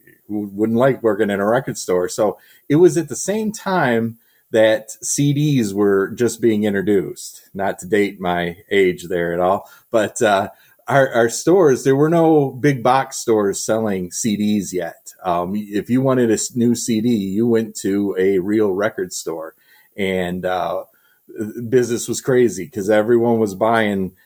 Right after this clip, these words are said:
the Beatles, Led Zeppelin, Pink Floyd, all of that stuff was like, that just got released brand new. Um, so, uh, we were very successful. And when I graduated, I was offered a manager's position in Plymouth at Repeat the Beat,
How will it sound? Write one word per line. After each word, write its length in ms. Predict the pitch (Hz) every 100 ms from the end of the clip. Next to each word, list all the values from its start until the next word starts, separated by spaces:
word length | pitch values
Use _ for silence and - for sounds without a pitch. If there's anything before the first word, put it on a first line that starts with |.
| _ -
the 140 | 98
Beatles, 680 | 101 117 110 98 90 80 -
Led 200 | 107 98
Zeppelin, 560 | 107 113 113 104 92
Pink 280 | 85 113 104
Floyd, 520 | - 110 113 107 92
all 240 | 92 101 117
of 80 | 113
that 200 | 107 95
stuff 400 | - 113 110 -
was 220 | 95 92
like, 260 | 95 92 - -
that 220 | 107 92
just 240 | 92 113 -
got 240 | 107 107
released 460 | 101 107 104 - -
brand 320 | 104 98 98
new. 340 | 107 95 82 _ _ _ -
Um, 340 | 92 87 90
so, 460 | - - 85 92 - - - - - -
uh, 140 | 120
we 180 | 120 131
were 80 | 120
very 320 | 117 143 135
successful. 880 | 120 104 - 165 175 - 98 101 - _ _ _ -
And 420 | 107 104 101 104
when 120 | 110
I 100 | 104
graduated, 920 | 95 117 165 160 120 95 92 107 110 -
I 100 | 92
was 200 | 95 98
offered 380 | 101 101 - 92
a 60 | 92
manager's 600 | 104 156 147 - 92 -
position 680 | - 85 95 90 101 95 95
in 300 | 92 90 87
Plymouth 520 | - 135 165 92 95
at 200 | 87 90
Repeat 340 | 95 90 120 113
the 60 | 95
Beat, 440 | 156 143 120